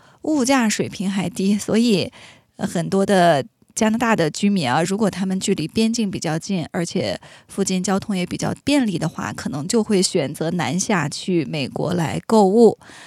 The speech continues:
呃，当然对于大部分的居民来说，可能我们没有那么方便啊，说购买这个日用品或者是每天买菜就要跨境去美国购物，所以还是会选择大家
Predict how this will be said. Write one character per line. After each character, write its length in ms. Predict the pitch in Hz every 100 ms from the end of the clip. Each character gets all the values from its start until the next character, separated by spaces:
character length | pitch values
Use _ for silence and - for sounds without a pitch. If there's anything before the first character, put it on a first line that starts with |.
| - -
呃， 220 | 196 208 208
当 160 | 240
然 180 | 247 247
对 200 | 262 247
于 340 | 214 220 233 - - - -
大 180 | 269
部 120 | 240 214
分 140 | 208
的 140 | 156
居 140 | - 214
民 160 | 196
来 160 | 165 156
说， 260 | - 175 170
可 140 | 190
能 120 | 160
我 120 | 175
们 120 | 160 170
没 120 | 196
有 140 | 240
那 80 | 214
么 120 | 214
方 260 | 208 240 247
便 220 | 247 190
啊， 160 | 131 151
说 340 | - 185 185 220
购 120 | -
买 200 | 190 104
这 120 | 165 175
个 120 | 175
日 160 | 220
用 180 | 226 190
品 280 | 190 - -
或 120 | 190
者 80 | 170
是 140 | 165
每 120 | - 123
天 180 | -
买 180 | 185 120
菜 360 | - 262 233 - - - _
就 140 | -
要 100 | 196 190
跨 300 | - 247 196
境 220 | 214 185
去 160 | -
美 160 | 180 135
国 180 | 151 143
购 220 | 220 190
物， 220 | 175 170 - - -
所 140 | -
以 80 | 190
还 240 | 185 - 180
是 100 | 202
会 280 | 202 175
选 240 | 165 147 101
择 180 | 120 135
大 160 | 160
家 320 | 160 151 151